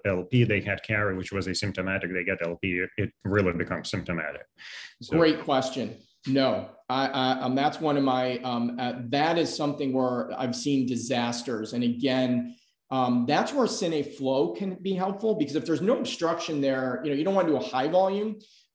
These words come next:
Speaker 2: But in general, and I'll tell you, one of the big problems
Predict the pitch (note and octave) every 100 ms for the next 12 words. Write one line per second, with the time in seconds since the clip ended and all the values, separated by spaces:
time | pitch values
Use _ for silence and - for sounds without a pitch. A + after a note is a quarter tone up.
0 | C3+ A#2+ D3+ C3+ - - - C#3+ D#3+ D3
1 | C3+ D#3+ E3 C#3+ A#2+ C3+ C#3 C#3 E3+ D#3+
2 | D3 C3+ A#2+ B2+ C3 D#3 G#3+ C#3 A#2+